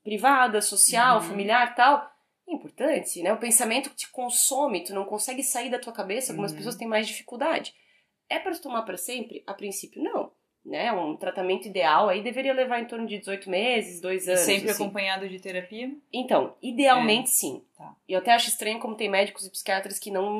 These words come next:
Speaker 1: não indicam isso, eles se mantêm na medicação.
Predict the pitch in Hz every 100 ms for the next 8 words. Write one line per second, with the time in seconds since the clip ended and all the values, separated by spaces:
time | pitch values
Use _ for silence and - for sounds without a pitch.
0 | 214 214 202 220 208 254 180 151 - -
1 | 156 156 - 185 175 196 185 190 190 196
2 | 190 226 226 -